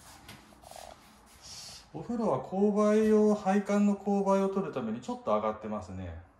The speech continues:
まあ、これ嫌がる人もいますけど、まあ、しょうがないですね。まあ、綺麗です。で、こちらに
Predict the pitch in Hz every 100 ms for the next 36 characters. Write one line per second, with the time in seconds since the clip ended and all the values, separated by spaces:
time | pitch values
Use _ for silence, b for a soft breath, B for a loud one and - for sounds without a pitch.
0 | _ _ 151 147 185 175 196 214 143 131
1 | 110 107 113 - 101 92 92 - B B
2 | B B B B B - 147 107 - -
3 | _ _ _ _ _ 139 139 135 107 92
4 | 113 107 - - - _ _ _ _ _
5 | _ _ _ _ _ - - 120 101 78
6 | - - - _ - - - - - -
7 | - - - - - - 185 170 165 175
8 | 175 202